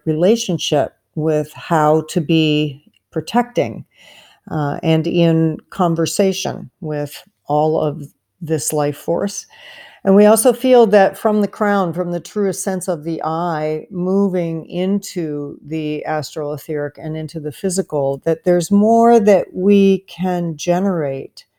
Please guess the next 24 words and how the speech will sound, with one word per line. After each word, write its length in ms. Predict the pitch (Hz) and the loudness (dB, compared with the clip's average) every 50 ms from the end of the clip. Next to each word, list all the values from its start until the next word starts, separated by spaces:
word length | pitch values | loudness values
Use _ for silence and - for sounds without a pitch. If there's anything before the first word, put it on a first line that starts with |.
| _ _ _ _ | _ _ _ _
as 640 | 165 165 156 151 156 156 160 151 143 - - - - _ _ _ - | -4 -2 0 0 0 0 -2 -4 -6 -8 -10 -12 -16 _ _ _ -12
a 180 | 165 160 160 151 | -10 -10 -10 -10
frequency 720 | 147 - - - - 247 240 240 - 226 202 - - 190 180 | -12 -16 -18 -8 -6 -6 -4 -4 -4 -4 -4 -4 -4 -2 -2
and 160 | 170 165 151 | -2 -2 -2
vibration 920 | 160 156 156 156 151 - 160 165 175 185 175 - - 151 143 139 139 139 | 0 0 0 0 0 0 0 2 2 0 -2 -6 -6 -6 -6 -8 -8 -10
so 440 | - - - - 165 160 156 156 156 | -8 -8 -8 -4 -2 -2 0 -2 -2
that 340 | 151 147 156 156 147 - - _ _ | -2 -2 -2 -2 -2 -2 -6 _ _
we're 140 | - 160 160 | -4 -4 -2
not 360 | 151 156 165 170 165 - - - | -2 -2 -2 -2 -2 -4 -6 -4
left 440 | 170 165 160 156 151 - _ - - | -2 0 0 0 -2 -6 _ -12 -4
with 340 | 151 160 156 151 143 - _ - | -2 -2 -2 -2 -4 -6 _ -6
a 100 | 156 147 | -6 -4
generation 960 | 143 - - 160 156 160 156 143 147 151 156 151 - - 165 160 151 151 - - | -4 -6 -6 -6 -4 -4 -4 -4 -4 -4 -4 -4 -6 -6 -6 -6 -6 -8 -8 -4
only 640 | - 170 180 196 202 190 175 160 156 151 147 - - - | 0 2 4 4 4 4 4 2 0 0 -2 -2 -4 -4
of 320 | 151 156 147 147 139 - | -2 0 0 -2 -2 -6
fear 720 | - - - - - - - 190 180 185 180 175 170 165 _ _ _ _ _ _ _ _ _ _ | -12 -18 -20 -20 -8 -2 0 0 2 2 2 2 0 -2 _ _ _ _ _ _ _ _ _ _
hormones 800 | _ _ - 190 180 185 185 180 175 175 170 170 170 170 165 170 | _ _ 0 2 4 4 4 4 4 4 4 2 2 0 -2 -4
that 160 | - 165 165 | -6 -8 -8
create 540 | - - 170 160 156 156 156 156 151 - - | -8 -6 -6 -4 -2 0 -2 -2 -4 -6 -8
stress 640 | - - - 165 160 156 151 143 - - - - - _ _ _ _ _ _ _ _ _ _ _ _ - | -10 -8 -4 -2 -2 0 0 -2 -4 -6 -8 -8 -10 _ _ _ _ _ _ _ _ _ _ _ _ -4
in 120 | 170 165 | -4 -2
the 80 | 165 151 | -2 -4
system 640 | - - 135 123 123 - - 165 160 156 151 147 156 - | -4 -4 -4 -4 -4 -4 -4 -4 -4 -4 -4 -6 -6 -6
and 500 | - 160 156 151 151 151 151 143 - | -4 -4 -4 -2 -4 -4 -6 -8 -10